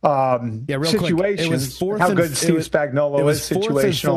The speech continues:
Speaker 1: situationally.
Speaker 2: from the
Speaker 1: Uh,
Speaker 2: nine, Albert. Fourth and four
Speaker 1: they were from the nine,
Speaker 2: from
Speaker 1: yeah.
Speaker 2: the nine, yeah.
Speaker 1: That's really tough, Chris.
Speaker 2: But they
Speaker 1: I
Speaker 2: only,
Speaker 1: mean,
Speaker 2: they
Speaker 1: like,
Speaker 2: only need to get four
Speaker 1: uh,
Speaker 2: yards.
Speaker 1: Huh?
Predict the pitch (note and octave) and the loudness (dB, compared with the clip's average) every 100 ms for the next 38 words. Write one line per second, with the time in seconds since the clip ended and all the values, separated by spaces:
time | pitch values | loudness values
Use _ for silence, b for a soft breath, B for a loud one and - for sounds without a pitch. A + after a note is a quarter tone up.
0 | C3 C3 D3+ B2 A#2+ A#2+ A2 G2 E2 F2 | 2 0 -2 -2 0 0 0 -6 -8 -10
1 | E2 F2 - D#3 D#3 D3 A#2 C3+ - F#3 | -12 -16 -6 -6 -4 -6 -6 -4 0 0
2 | F3 E3+ D#3+ B2+ B2 D3 B2 A#2 F#2 E2+ | 0 2 2 2 0 -2 -2 -4 -6 -8
3 | F2 B1 - G3+ C4 F3+ D3 D3 E3 E3+ | -10 -12 -4 -2 -2 -2 -2 0 0 0
4 | D3 C3+ D3 C3 - B2+ A#2+ A#2 - G3 | -2 -2 -4 -4 -2 -2 0 -2 -6 -6
5 | A#3 F3+ F3+ F3 E3+ B3 A#3 G#3+ G3+ E3+ | 0 2 2 2 2 0 -2 -4 -4 -2
6 | A3 F#3 G#3+ G3+ F2+ D2+ - _ _ _ | -2 -2 -2 -6 -8 -14 -18 _ _ _
7 | _ _ D3 F3+ G#3+ | _ _ 0 0 -2